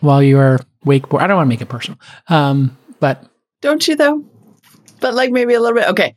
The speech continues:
Speaker 2: It was only a matter of time. Okay. So
Speaker 1: Okay.
Speaker 2: you know how, like, something cool came into the world in the social media space?
Speaker 1: Yeah.
Speaker 2: Yeah. Everybody's been talking about Be Real. It's so fun.
Speaker 1: Awesome.
Speaker 2: You just take the one picture a day. All the kids are using it. It's amazing.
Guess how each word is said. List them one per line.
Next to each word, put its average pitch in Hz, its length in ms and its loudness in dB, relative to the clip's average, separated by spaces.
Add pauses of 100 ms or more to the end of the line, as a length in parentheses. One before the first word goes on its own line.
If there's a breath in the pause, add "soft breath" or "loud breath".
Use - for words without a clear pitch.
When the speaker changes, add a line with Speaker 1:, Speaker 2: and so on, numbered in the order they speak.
Speaker 2:
It 196 80 2
was 190 140 0
only 202 300 0
a 233 60 -2
matter 220 240 0
of 220 80 -2
time. 131 400 0 (120)
Okay. 190 200 0
So 139 160 -2
Speaker 1:
Okay. 170 80 0
Speaker 2:
you 160 80 -2
know 170 140 -2
how, 233 160 0
like, 202 160 -2
something 151 340 -2
cool 139 220 -2
came 151 240 0
into 156 160 -2
the 160 80 0
world 160 180 2
in 160 60 0
the 135 80 0
social 131 320 -2
media 131 280 0
space? 165 600 -4
Speaker 1:
Yeah. 247 320 0 (180)
Speaker 2:
Yeah. 135 220 0 (200)
Everybody's 160 360 0
been 160 100 0
talking 151 260 -4
about 120 300 -2
Be 160 220 -2
Real. 160 420 -2
It's - 180 -4
so 123 180 0
fun. 170 260 -2
Speaker 1:
Awesome. 165 140 -2
Speaker 2:
You 147 60 -2
just 143 160 -4
take 135 200 -2
the 120 60 0
one 131 220 0
picture 143 300 -2
a 123 80 -2
day. 156 300 -2
All 139 160 0
the 127 80 -6
kids 135 240 -2
are 127 60 0
using 156 260 -2
it. 151 100 0
It's 131 140 -4
amazing. 160 880 0